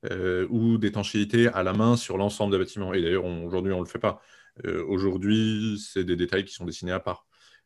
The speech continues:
Pareil pour des détails de façade. Si, au contraire, on a un outil qui est capable de comprendre ces détails et ensuite de les appliquer sur, automatiquement,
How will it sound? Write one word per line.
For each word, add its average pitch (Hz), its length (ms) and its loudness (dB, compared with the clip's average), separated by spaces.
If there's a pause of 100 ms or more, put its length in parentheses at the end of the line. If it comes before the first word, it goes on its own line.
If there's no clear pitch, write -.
(200)
Pareil 98 200 4
pour 98 140 -4
des 92 120 2
détails 95 240 0
de 98 60 0
façade. 90 360 -4 (500)
Si, 143 760 -4
au 110 140 -4
contraire, 117 600 2
on 113 200 -2
a 117 320 0 (960)
un 113 180 0
outil 123 560 -2 (420)
qui - 160 -2
est 117 80 2
capable 107 720 0 (200)
de 95 1000 -2
comprendre 131 600 0
ces - 220 -4
détails 101 480 4 (560)
et 131 200 4
ensuite 127 460 0
de 110 80 2
les 107 220 2
appliquer 107 680 -2
sur, - 960 -6 (440)
automatiquement, 120 640 2